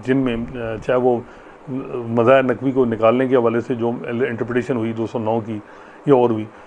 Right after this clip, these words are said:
तो, अ, मसला ये है कि इसमें senior judges को क्यों नहीं शामिल किया जा रहा। नंबर टू, अ, ये ख़ुद क्यों नहीं हो रहे हैं? देखें, शामिल तो वो ख़ुद करना है,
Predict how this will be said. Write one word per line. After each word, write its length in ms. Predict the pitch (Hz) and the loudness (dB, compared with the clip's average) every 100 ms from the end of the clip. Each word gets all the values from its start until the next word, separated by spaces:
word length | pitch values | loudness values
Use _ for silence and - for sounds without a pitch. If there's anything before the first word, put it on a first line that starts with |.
| - - | -20 -4
तो, 60 | - | -4
अ, 300 | 107 120 143 | -4 -6 -4
मसला 400 | 139 123 - 220 | -2 -2 0 2
ये 220 | 214 196 | 4 6
है 80 | 233 | 4
कि 140 | 226 | 2
इसमें 420 | 214 - 208 220 202 | -2 0 -2 0 -2
senior 400 | - 180 233 226 | -2 0 0 0
judges 300 | 170 202 190 | -2 -4 -6
को 100 | 190 | -6
क्यों 200 | - 240 | 0 2
नहीं 120 | 135 | 2
शामिल 280 | 107 101 98 | 0 -4 -6
किया 200 | 98 92 | -8 -6
जा 160 | 92 | -4
रहा। 120 | 90 | -4
नंबर 280 | 90 110 131 | -4 0 0
टू, 260 | 117 160 156 | 2 2 2
अ, 160 | 151 135 123 120 | 2 0 0 0
ये 200 | 120 147 | 0 0
ख़ुद 240 | 185 185 | 2 2
क्यों 120 | 190 | 4
नहीं 100 | 175 | 2
हो 100 | 107 | 2
रहे 100 | 92 | -4
हैं? 100 | 95 107 - - - | -8 -12 -16 -16 -6
देखें, 260 | - 190 180 | -4 0 -2
शामिल 300 | - 123 151 | -2 -2 -2
तो 80 | 156 | 0
वो 100 | 160 | 2
ख़ुद 160 | 185 | 2
करना 260 | 185 226 | 0 -6
है, 60 | 165 | -8